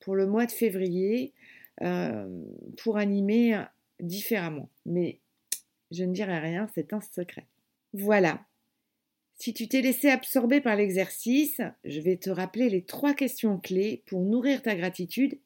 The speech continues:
et la développer dans tes prochaines actions. La première question, c'est : veux-tu nous partager tes moments de gratitude pour ton mois de janvier en tant que ce que tu veux ?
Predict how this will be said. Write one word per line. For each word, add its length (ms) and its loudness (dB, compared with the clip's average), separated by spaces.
et 100 4
la 140 6
développer 480 2
dans 160 0
tes 160 -2
prochaines 720 -4
actions. 400 -8
La 100 0
première 400 2
question, 400 0
c'est : 300 -2
veux-tu 500 0
nous 140 4
partager 580 0
tes 160 2
moments 380 4
de 100 2
gratitude 640 -2
pour 180 -8
ton 140 -4
mois 220 0
de 40 -10
janvier 520 -4
en 140 0
tant 220 -4
que 400 0
ce 120 -20
que 80 -2
tu 140 -14
veux ? 120 -12